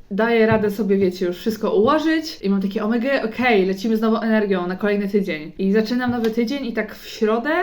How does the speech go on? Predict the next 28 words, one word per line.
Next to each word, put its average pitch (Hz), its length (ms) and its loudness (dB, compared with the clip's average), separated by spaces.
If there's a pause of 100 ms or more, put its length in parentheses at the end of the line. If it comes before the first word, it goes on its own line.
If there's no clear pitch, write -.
albo 202 220 0
w 196 100 -6
czwartek 208 680 -4
mniej 202 160 -2
więcej, 190 520 -4
to 214 60 -6
jest 196 140 -2
właśnie 196 260 -8
taka 190 120 -6
połowa 214 460 0
tygodnia, 226 640 -4
kiedy 220 460 6
mi 208 220 0
nagle 226 340 0
Energia, 208 460 0 (120)
bom, 202 240 2
bom, 175 220 -2
bom, 160 180 -4
bom, - 220 -12
bom. - 440 -16 (500)
i 185 40 -6
robi 185 200 -4
się 190 120 -6
w 165 80 -14
dół. 160 340 -8
Naprawdę, 190 640 -4
po 196 80 -6
prostu, 202 720 -2